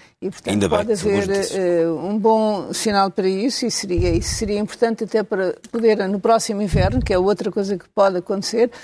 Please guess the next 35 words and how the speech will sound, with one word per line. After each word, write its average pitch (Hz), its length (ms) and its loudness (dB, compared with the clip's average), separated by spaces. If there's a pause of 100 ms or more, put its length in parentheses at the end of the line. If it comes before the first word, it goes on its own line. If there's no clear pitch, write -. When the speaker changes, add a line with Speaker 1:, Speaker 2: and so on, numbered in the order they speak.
(400)
Speaker 1:
é, 214 240 4 (300)
isto 226 200 2
é 220 60 4
um 220 80 -2
vírus 190 260 0
respiratório, 196 760 2
não 170 120 -2
é? 233 140 -2 (180)
E, 190 120 -6
portanto, 202 520 -4
o 214 200 -2
ciclo, 165 800 -2
embora 170 520 2
não 202 240 0
seja 185 380 0
um 151 160 -2
vírus, - 460 -4 (480)
eh, 175 220 2
nor-, 220 340 2 (200)
normal, 202 520 2
como 180 220 -2
é 160 160 2 (100)
habitual, 180 480 2
mas 247 200 -2
é, 190 100 2
de 175 80 -8
facto, 170 340 -2
um, 170 240 -4
um, 175 280 -4
um 190 40 -4
dos 196 120 -6
vi-, 175 200 2
um 220 160 0
vírus 185 260 -2
respiratório, 196 680 0